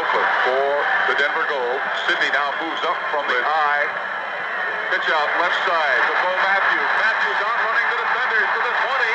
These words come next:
inside the twenty, out of bounds along the far side of the fifteen-yard line. Dean Moore finally caught up with him. Mike O'Brien trying to outrun Bo Matthews, but Matthews turned on the jet,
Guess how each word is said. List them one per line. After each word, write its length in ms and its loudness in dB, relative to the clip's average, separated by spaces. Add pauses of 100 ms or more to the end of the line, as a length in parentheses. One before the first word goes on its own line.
inside 320 2
the 120 0 (120)
twenty, 240 2
out 160 0
of 160 0
bounds 400 0
along 240 0
the 160 0
far 200 2 (120)
side 240 0
of 80 0
the 140 -2 (100)
fifteen-yard 720 0
line. 480 0
Dean 320 0
Moore 360 0 (360)
finally 400 2
caught 240 0
up 160 0
with 160 -2
him. 80 2 (320)
Mike 160 0
O'Brien 560 2 (320)
trying 400 2
to 40 0
outrun 480 -2 (120)
Bo 160 0
Matthews, 480 0
but 160 0
Matthews 440 2 (120)
turned 280 2 (120)
on 80 -4
the 200 -6
jet, 200 0